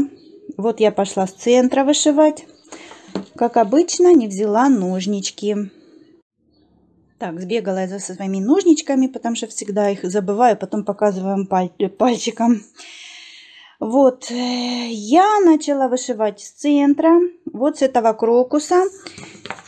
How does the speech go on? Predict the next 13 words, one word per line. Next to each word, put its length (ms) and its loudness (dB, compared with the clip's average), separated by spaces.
Давайте 340 -2
я 60 0
вам, 120 -2
наверное, 360 -2
все-таки 340 -6
покажу 500 -4
на 140 -2
картинке, 840 -4
чтобы 320 -6
вам 220 -4
было 240 0
виднее. 720 -4
Вот 420 0